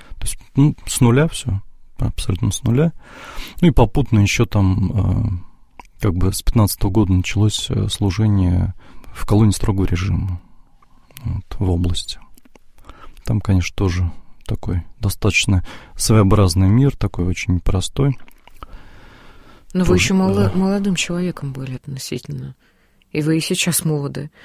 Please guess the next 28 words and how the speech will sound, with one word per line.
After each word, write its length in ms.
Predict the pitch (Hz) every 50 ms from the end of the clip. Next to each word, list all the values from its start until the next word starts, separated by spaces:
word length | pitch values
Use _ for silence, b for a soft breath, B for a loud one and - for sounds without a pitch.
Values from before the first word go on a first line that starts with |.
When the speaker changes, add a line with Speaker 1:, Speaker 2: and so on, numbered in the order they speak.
| B B B B
Speaker 2:
И 100 | - 156
вас 220 | 165 185 185 -
отправляют 580 | 185 - - 175 170 160 156 165 175 180 175 -
в 20 |
колонию 400 | - 165 156 160 170 170 170 160
строгого 340 | - - 165 165 160 160 165
режима. 440 | 165 160 160 160 156 143 139 139 -
И 160 | - - 147 -
определённый 600 | - - 139 - - 156 151 151 170 185 190 185 185
опыт 260 | 180 185 180 - -
всё 140 | - - 165
равно 320 | 170 170 180 202 208 202 175
должен 400 | - 175 175 160 151 147 143 139
быть, 180 | 131 139 143 -
когда 200 | - 156 147 143
ты 80 | 151 - _
туда 280 | - 151 147 143 143
идёшь. 420 | 139 143 135 131 127 143 - - B B B B B B B B B B B B B B B B B B -
У 60 | -
вас 240 | 165 180 185 - -
его 120 | 185 180 185
не 180 | 185 196 226
было, 200 | 254 226 190 170
и 60 | 160
пришлось, 440 | 160 - 160 156 - - 214 208 -
видимо, 260 | 202 190 185 185 175
нарабатывать 720 | 175 170 165 165 160 151 170 180 185 - 175 160 151 -
уже 380 | 151 151 143 156 165 170 170 165